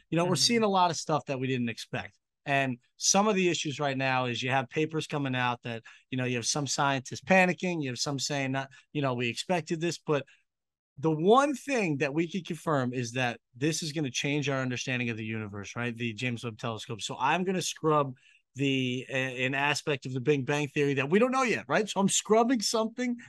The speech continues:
Speaker 1: that we are about to, I think, disprove or either prove incorrect or prove correct, because a lot of these galaxies that we're seeing earlier on in the universe, we're looking at them, we're like,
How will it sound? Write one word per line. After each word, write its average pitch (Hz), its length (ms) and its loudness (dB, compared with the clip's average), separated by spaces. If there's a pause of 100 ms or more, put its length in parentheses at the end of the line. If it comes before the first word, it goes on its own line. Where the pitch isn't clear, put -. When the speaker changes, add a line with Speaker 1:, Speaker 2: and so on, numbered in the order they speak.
Speaker 1:
that 180 180 4
we 190 160 8
are 196 140 6
about 180 380 2
to, 170 200 0
I 151 220 2
think, 156 500 -6
disprove 151 720 4
or 131 340 0
either 131 220 -2
prove 160 300 2
incorrect 156 400 -2
or 135 80 -2
prove 139 260 -2
correct, 143 340 2
because 135 320 -2 (280)
a - 20 -6
lot 170 140 8
of 202 60 6
these 180 160 4
galaxies 185 440 4
that 160 80 -2
we're 151 120 -2
seeing 196 320 0
earlier 160 360 0
on 160 120 0
in 156 40 0
the 143 80 -2
universe, 180 400 0
we're 139 100 2
looking 190 220 0
at 208 80 -2
them, 160 140 -2
we're 147 80 -2
like, 135 200 0